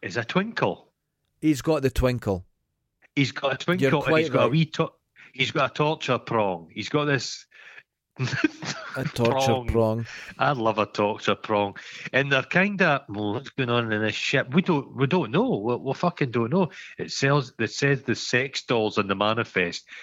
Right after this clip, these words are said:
Speaker 1: and the three hundred and ten men of the crew just like, "Oh, thank fuck."
Speaker 2: Oh, God. I'm just tired of
Speaker 1: <laughs>
Speaker 2: doing,
Speaker 1: Thank God.
Speaker 2: I'm tired of doing gym.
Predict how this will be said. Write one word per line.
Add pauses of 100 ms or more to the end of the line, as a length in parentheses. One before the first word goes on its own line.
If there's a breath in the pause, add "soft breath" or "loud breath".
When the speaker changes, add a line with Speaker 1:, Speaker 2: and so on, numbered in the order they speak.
Speaker 1:
and
the
three
hundred
and
ten
men
of
the
crew
just
like,
"Oh,
thank
fuck."
Speaker 2:
Oh,
God. (460 soft breath)
I'm
just
tired
of
Speaker 1:
<laughs>
Speaker 2:
doing,
Speaker 1:
Thank
God.
Speaker 2:
I'm
tired
of
doing
gym.